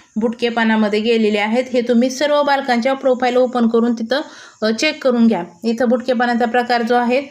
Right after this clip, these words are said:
तो तुम्ही सर्व बालकांच्या प्रोफाईलमध्ये जाऊन त्यांची, अ, कोणती बालके बुटके आहेत ते एकदा चेक करून घ्या, जेणेकरून तुम्ही पुढच्या वेळेस त्या बालकाची व-, उंची घेताना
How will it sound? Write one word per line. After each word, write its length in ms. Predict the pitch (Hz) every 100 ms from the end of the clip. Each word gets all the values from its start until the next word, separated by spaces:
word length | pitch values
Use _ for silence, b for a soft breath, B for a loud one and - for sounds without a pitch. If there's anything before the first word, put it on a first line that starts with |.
| B B -
तो 60 |
तुम्ही 360 | 247 247 269 330 - _ - -
सर्व 260 | 277 269
बालकांच्या 500 | 262 262 247 233 226
प्रोफाईलमध्ये 600 | 254 254 247 220 220 226
जाऊन 340 | 226 220 233 269
त्यांची, 640 | 269 240 226 262 320 B B B B
अ, 100 | -
कोणती 400 | 190 - 262 254
बालके 300 | 269 254 247
बुटके 280 | 233 240 -
आहेत 140 | 220 233
ते 40 | 240
एकदा 200 | 220 247
चेक 320 | 262 269 262
करून 200 | 226 214
घ्या, 180 | 208 170 170
जेणेकरून 480 | 220 247 254 262 277 269
तुम्ही 340 | 285 269 302 359 B B B -
पुढच्या 300 | 302 311 302
वेळेस 300 | 311 339 -
त्या 80 | 294
बालकाची 500 | 285 277 254 254 320
व-, 340 | 285 262 247
उंची 360 | 240 262 254 277
घेताना 520 | 247 285 262 247 285